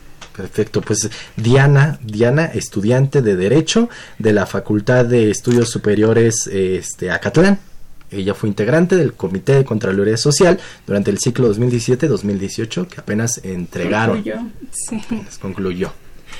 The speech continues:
Speaker 3: Y bueno, también nos acompaña, como decíamos anteriormente, Brenda Chacón Rodríguez, de la Facultad de Contaduría y Administración. Bren-, este, sí, Brenda, tú fuiste integrante del Comité dos mil dieciséis, del dos mil diecisiete y ahora,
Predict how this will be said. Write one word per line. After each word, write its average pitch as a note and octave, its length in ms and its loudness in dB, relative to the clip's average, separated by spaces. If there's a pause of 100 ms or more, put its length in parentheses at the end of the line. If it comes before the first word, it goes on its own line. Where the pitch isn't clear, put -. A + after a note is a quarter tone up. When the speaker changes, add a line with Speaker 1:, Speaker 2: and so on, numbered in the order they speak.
(340)
Speaker 3:
Y A3+ 100 -4
bueno, G#3+ 220 -4
también F#3+ 240 -4
nos F#3+ 180 -6
acompaña, F#3+ 560 -4
como F3 200 -4
decíamos F#3+ 420 -4
anteriormente, G3 840 0
Brenda G3 380 0
Chacón F#3 440 -6
Rodríguez, G#3+ 720 -6
de G3 120 -6
la F#3 100 -6
Facultad F3+ 400 -6
de F3 80 -6
Contaduría F3 560 -6
y F3+ 60 -4
Administración. F3 840 -4 (380)
Bren-, D#4 280 -2
este, A#3+ 420 -4
sí, D4+ 280 -4
Brenda, F#4+ 260 -2 (100)
tú E4+ 240 -4
fuiste F4 300 -6
integrante C#4+ 480 -2
del D4+ 100 -2
Comité A#3 320 -4
dos C4 160 0
mil C4+ 180 -2
dieciséis, B3 640 -4
del G#3 320 -8
dos G3+ 240 -8
mil G#3+ 160 -8
diecisiete C#4 720 -4 (260)
y G#3+ 140 0
ahora, G#3+ 560 -2